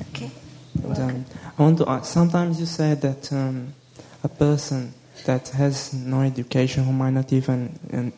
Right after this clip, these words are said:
Speaker 2: know how to read and write, usually has better spiritual progress than a person with a P H D, for example. I want to
Speaker 1: Uh,
Speaker 2: ask you.
Speaker 1: not always,
Speaker 2: Mm-hmm.
Speaker 1: but
Speaker 2: Yes,
Speaker 1: yeah,
Speaker 2: I
Speaker 1: in
Speaker 2: know.
Speaker 1: many cases, yes.
Speaker 2: Unusual. Um,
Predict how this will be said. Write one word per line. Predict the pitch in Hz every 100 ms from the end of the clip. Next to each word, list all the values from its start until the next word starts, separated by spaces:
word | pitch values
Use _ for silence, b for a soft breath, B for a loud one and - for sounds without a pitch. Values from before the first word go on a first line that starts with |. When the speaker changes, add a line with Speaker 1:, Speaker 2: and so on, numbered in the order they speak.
| - -
Speaker 2:
know | 131 131
how | 127 127
to | 127 131
read | 127 127 127
and | 127
write, | 123 123 123 - - B B B B
usually | 110 131 131 131 131
has | 123 127 127
better | 120 127 127 123 120 - -
spiritual | - - 131 127 - 120
progress | - 127 123 120
than | - 123 120 120 117
a | 139
person | - 127 - 123
with | 123 120
a | 117 -
P | 135
H | 127 127 -
D, | 123 123
for | - 120
example. | 120 117 120 120 - 143 - B B B B -
I |
want | 131 151
to | 180
Speaker 1:
Uh, | 135
Speaker 2:
ask | 135 196 214
you. |
Speaker 1:
not | 240 247
always, | - 285 277 202 135 143
Speaker 2:
Mm-hmm. | 135
Speaker 1:
but | 165
Speaker 2:
Yes, | 131 135 123 -
Speaker 1:
yeah, | 180 147 -
Speaker 2:
I | - 123
Speaker 1:
in | 123
Speaker 2:
know. |
Speaker 1:
many | 120 120 139
cases, | 208 220 127
yes. |
Speaker 2:
Unusual. | 123 123 123 123 120 - B B B
Um, | 131 135 131 131 127